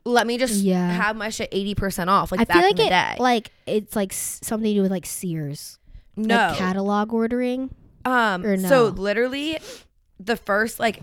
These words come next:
Speaker 1: time it was used was applied to not post Thanksgiving holiday. It was applied to a financial crisis. So,
Speaker 2: Oh,
Speaker 1: like
Speaker 2: so they were just trying to stimulate the economy, like,
Speaker 1: Yeah,
Speaker 2: as
Speaker 1: literally.
Speaker 2: best they could.
Speaker 1: Like,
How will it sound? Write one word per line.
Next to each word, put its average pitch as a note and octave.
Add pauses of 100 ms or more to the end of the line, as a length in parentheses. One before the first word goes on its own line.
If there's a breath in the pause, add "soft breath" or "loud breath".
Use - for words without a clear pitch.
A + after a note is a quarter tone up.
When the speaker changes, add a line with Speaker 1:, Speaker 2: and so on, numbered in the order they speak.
Speaker 1:
time E3
it E3
was D#3+
used E3 (340 loud breath)
was G#3+
applied F#3+
to G3+
not E3+
post E3+
Thanksgiving D#3
holiday. C3 (240 soft breath)
It G#3+
was G#3
applied F3+
to F#3+
a E3
financial C#3
crisis. - (560 soft breath)
So, G3+ (340)
Speaker 2:
Oh, G3
Speaker 1:
like F#3+
Speaker 2:
so -
they G#3
were G#3
just A3
trying G#3
to -
stimulate F#3+
the -
economy, F#3
like, F3+
Speaker 1:
Yeah, G#3
Speaker 2:
as G3
Speaker 1:
literally. B3+
Speaker 2:
best F#3+
they F#3+
could. F#3
Speaker 1:
Like, A3+